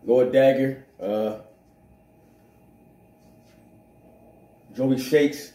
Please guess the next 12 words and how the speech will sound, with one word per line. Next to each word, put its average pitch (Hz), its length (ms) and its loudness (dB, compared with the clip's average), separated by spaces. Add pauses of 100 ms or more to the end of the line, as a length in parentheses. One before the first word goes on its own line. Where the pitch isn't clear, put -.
(400)
Philly 131 140 -6
in 131 120 0
the 143 60 4
Ocean, 143 440 0 (320)
Philly 135 160 -8
Mike - 220 0
in 127 80 -6
the - 260 -12 (280)
podcast, 143 500 -2
Gate 143 160 -2
City 139 180 -4
Steve 156 560 0